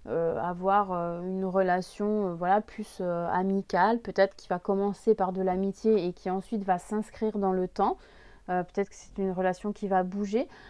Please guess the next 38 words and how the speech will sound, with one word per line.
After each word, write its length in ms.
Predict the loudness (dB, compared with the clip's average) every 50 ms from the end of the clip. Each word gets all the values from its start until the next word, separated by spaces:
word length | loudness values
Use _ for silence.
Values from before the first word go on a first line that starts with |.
| -18 -6 -4
Dans 100 | -2 -2
tous 160 | -2 -2 2
les 140 | 4 4 4
cas, 240 | 4 2 2 2 4
la 120 | 4 2
personne 400 | 2 2 -2 -2 -2 -2 -2 -2
qui 140 | -2 -2 -2
arrive 420 | -2 -2 -2 -4 -6 -6 -6 -4
vers 220 | -2 -2 -2 -2 -6
vous, 400 | -10 -6 -4 -2 0 2 2 2
euh, 440 | 2 2 0 0 -2 -2 -2 -4 -6 -8
pour 180 | -10 -18 -16 -10
certains 340 | -10 -10 -10 -8 -6 -4 -4
ou 80 | -4 -4
certaines 360 | -6 -10 -12 -8 -6 -6 -6
célibataires, 800 | -6 -6 -6 -4 -4 -2 0 0 -2 -2 -2 -2 -2 0 -2 -2 -6 -8 -10 -10 -12 -12 -14 -14 -12 -4
euh, 200 | -2 0 0 0 -2 -2
ça 120 | -2 -2
va 140 | 0 0 0
être 260 | 0 0 -2 -6 -8
peut-être, 580 | -8 -6 -8 -4 -2 -4 -4 -4 -8 -16 -10 -6
euh, 160 | -4 -2 -2
une 160 | -2 -2 -4 -4
personne 480 | -6 -6 -4 -2 0 0 2 2 2
lumineuse, 500 | 2 2 2 2 2 2 2 2 2 0
vous 60 | -2
voyez, 260 | -2 -2 0 2 0 0
qui 140 | 0 -2
va 160 | 0 0 0 0
vous 320 | 0 -4 -6 -6 -2 0
amener 260 | 0 2 2 0 0
ou 60 | -2
qui 160 | -4 -4 -2 -2
va 140 | -2 -2 -2 0
aimer 360 | 0 2 4 4 4 4 4
aussi 320 | 2 2 0 -2 -4 -4 0
votre 340 | 2 0 0 0 -4 -6
lumière, 600 | -4 -2 0 0 2 2 2 2 0 -2 -4 -6